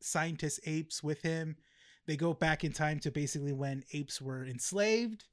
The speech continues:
And then that, those scientist couples of the apes have a kid. Come to find out that kid is Caesar. So he's a, basically a baby <laughs> from the future,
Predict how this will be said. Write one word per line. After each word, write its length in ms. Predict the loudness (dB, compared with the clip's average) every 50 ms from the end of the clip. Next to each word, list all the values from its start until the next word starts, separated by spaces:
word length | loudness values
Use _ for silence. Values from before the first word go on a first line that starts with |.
| _ _ _ _ _ _ -20 -20 _ _ -8
And 160 | -6 -4 -2 -2
then 320 | -2 -2 -2 -4 -6 -8 -8 -6
that, 320 | -2 0 0 0 0 -2 _ _ -16 -8 -2
those 300 | 2 2 2 2 2 0
scientist 600 | 2 2 4 4 4 4 2 2 2 2 2 0
couples 440 | 0 0 0 0 0 -2 -2 -2 -4
of 280 | -2 -4 -4 -4 -2 -4
the 140 | -2 -2 0
apes 460 | 2 2 2 2 0 -2 -6 -6 -6
have 240 | -4 -2 -2 -2 -2
a 40 | -4
kid. 460 | -8 -6 0 2 4 4 4 2 0 -2 -12 -20 -20 _ -6
Come 180 | -6 -4 -4
to 60 | -4 -6
find 280 | -6 -6 -6 -6 -6
out 160 | -8 -10 -12 -12 -8
that 240 | -4 -4 -4 -4 -4
kid 220 | -4 -2 -2 -2
is 120 | -2 -4 -6
Caesar. 520 | -6 -6 -6 -8 -8 -10 -12 -14 -16 -20 _ _ _ _ -20 -20 -10
So 100 | -6 -4
he's 160 | -4 -2 -2
a, 40 | -2
basically 440 | 0 0 0 0 -2 -4 -4 -4 -4
a 60 | -2
baby 300 | -2 0 6 8 8 8
<laughs> 20 |
from 140 | 8 8 8
the 100 | 6 6
future, 640 | 6 6 6 6 6 6 6 6 6 6 4 0